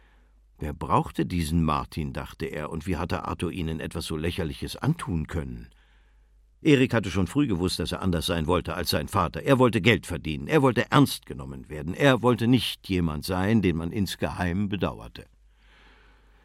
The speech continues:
Deshalb hatte er am ersten Tag in der neuen Schule den größten Jungen der Klasse angegriffen, ohne Warnung natürlich.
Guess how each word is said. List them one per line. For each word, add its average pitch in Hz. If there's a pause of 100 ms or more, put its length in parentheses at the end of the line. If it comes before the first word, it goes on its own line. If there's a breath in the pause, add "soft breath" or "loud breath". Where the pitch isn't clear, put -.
(120 soft breath)
Deshalb 151
hatte 135
er 117
am 82
ersten 143
Tag 113
in 90
der 87
neuen 98
Schule 107
den 85
größten 131
Jungen 123
der 90
Klasse 95
angegriffen, 113
ohne 98
Warnung 90
natürlich. 127